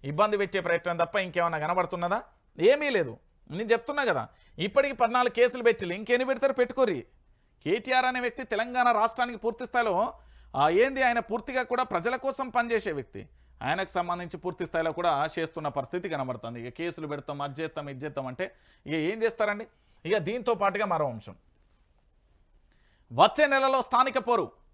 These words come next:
మొదటగా ఎంపీటీసీ, జెడ్పీటీసీ ఎన్నికల నిర్వహణ, తర్వాత సర్పంచ్, మున్సిపల్ ఎన్నికలకు వెళ్లే ఆ-, యోచన. నెలాఖరులోగా ఎన్నికల షెడ్యూల్ వెలువడే అవకాశం. నేటి మంత్రుల భేటీలతో చర్చ, ఎన్నికల తేదీపై స్పష్టత. పార్టీ నేతల సమావేశంతో మంత్రి పొంగులేటి అంటూ కూడా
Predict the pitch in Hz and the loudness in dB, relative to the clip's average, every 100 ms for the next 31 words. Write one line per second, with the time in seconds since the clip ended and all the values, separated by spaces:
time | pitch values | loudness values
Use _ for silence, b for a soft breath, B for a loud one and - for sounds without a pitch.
0 | _ 127 175 240 240 233 214 214 254 240 | _ -4 0 0 2 2 2 -2 -6 -6
1 | 240 226 214 - 240 233 226 214 226 226 | -8 -4 -4 -2 -6 -4 -2 -2 0 0
2 | 202 208 208 185 117 - 180 214 214 208 | 0 2 2 2 0 0 4 4 2 0
3 | 202 - 220 190 196 196 220 214 185 202 | 0 0 -2 -2 -8 -2 0 2 0 -2
4 | 214 208 196 190 202 175 180 - - 135 | -2 -2 -2 0 2 4 4 0 -12 -4
5 | 156 220 196 120 b b b - 143 226 | -2 -2 -2 -8 b b b -8 2 4
6 | 262 262 247 240 240 220 233 240 233 220 | 4 2 -2 -2 0 -2 -2 -2 -2 -2
7 | 214 226 208 208 214 185 202 202 185 110 | -2 -2 0 0 2 4 2 0 -4 -8
8 | - 131 185 254 240 196 240 247 220 226 | -10 -6 -4 -4 -4 -4 -4 -2 -2 -2
9 | 220 214 233 196 196 202 196 226 196 220 | 0 -2 0 0 0 -2 -4 -4 -4 -2
10 | 220 202 202 190 202 185 180 - 180 135 | -2 -2 -2 -2 -2 -2 -2 -2 -4 -6
11 | - b b - 165 190 202 185 185 180 | -6 b b 4 4 4 -2 -4 -2 -2
12 | 180 185 190 185 185 180 190 175 175 185 | -2 -4 -2 -4 -6 -6 -4 -2 -2 -4
13 | 180 180 190 180 175 175 170 180 | -4 -2 -2 -2 -4 -4 -6 -4